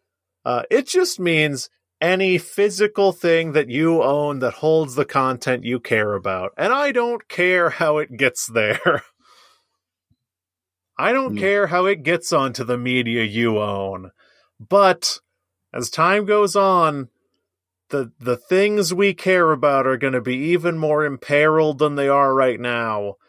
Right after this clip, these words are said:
Speaker 1: And, like, we've had fucking forty years to create some sort of coalition of people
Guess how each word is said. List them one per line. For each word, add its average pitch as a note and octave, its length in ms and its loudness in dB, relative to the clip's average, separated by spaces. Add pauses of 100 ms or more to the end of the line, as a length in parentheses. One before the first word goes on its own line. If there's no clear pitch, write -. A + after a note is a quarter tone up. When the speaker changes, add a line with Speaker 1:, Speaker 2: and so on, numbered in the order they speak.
(360)
Speaker 1:
And, C3 140 -2
like, C3+ 400 -2 (280)
we've E3 260 0
had D#3+ 440 2 (160)
fucking D3 480 -2
forty F#3 600 0
years D3 1000 0 (840)
to E3 100 0
create D#3+ 420 0
some E3 400 -2
sort E3+ 300 0
of D3 120 -4
coalition D3 840 0
of B2+ 180 -6
people C3+ 680 0